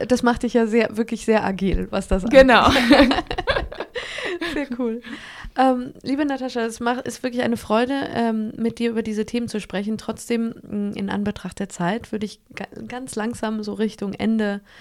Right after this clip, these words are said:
Speaker 1: äh, einleiten. Und wir haben immer noch so ein paar, mm, abschließende Fragen.
Speaker 2: Mhm.
Speaker 1: Und zwar, ähm, was war dein bestes nicht finanzielles Investment im letzten Jahr?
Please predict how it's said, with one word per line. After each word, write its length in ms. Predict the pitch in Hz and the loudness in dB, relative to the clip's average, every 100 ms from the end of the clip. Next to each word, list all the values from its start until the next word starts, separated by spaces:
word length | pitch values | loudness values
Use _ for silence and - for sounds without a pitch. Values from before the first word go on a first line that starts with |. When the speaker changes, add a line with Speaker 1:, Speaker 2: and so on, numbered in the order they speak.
| - - _ | -20 -20 _
Speaker 1:
äh, 100 | - | -2
einleiten. 580 | 180 - 175 185 202 202 | -2 0 -2 -2 -4 -4
Und 80 | 185 | -2
wir 80 | |
haben 120 | 185 214 | 0 -2
immer 220 | 214 208 | 0 0
noch 180 | 202 180 | 0 -2
so 120 | 196 | -6
ein 100 | 190 | -4
paar, 380 | 175 180 180 180 _ _ _ _ - | -2 -2 -2 -6 _ _ _ _ -4
mm, 140 | 180 | -4
abschließende 640 | - - - 185 170 165 | -4 -8 -10 -10 -8 -8
Fragen. 580 | - - 139 151 156 175 | -8 -8 -8 -6 -4 -4
Speaker 2:
Mhm. 80 | 240 - _ _ _ _ _ - - - _ | -6 -14 _ _ _ _ _ -20 -20 -20 _
Speaker 1:
Und 140 | 196 202 | -8 -8
zwar, 580 | - 196 208 214 214 - | -4 -4 -2 -2 -4 -4
ähm, 720 | 214 214 214 208 208 208 208 214 _ - - _ _ _ _ _ _ | -2 0 0 -2 -2 -4 -6 -8 _ -18 -18 _ _ _ _ _ _
was 500 | - 190 196 247 - | -16 -8 -4 -4 -2
war 100 | 254 | 0
dein 280 | 233 214 196 | 2 2 0
bestes 480 | 214 233 - 226 - | -2 -4 -6 -6 -2
nicht 260 | 240 - | -4 -4
finanzielles 640 | - 214 202 190 190 196 - | -4 0 0 -2 -4 -4 -6
Investment 580 | 185 180 180 - 170 - | -4 -4 -6 -4 -6 -4
im 120 | 170 | -6
letzten 380 | 170 - - 170 | -6 -8 -12 -10
Jahr? 220 | 165 156 | -10 -12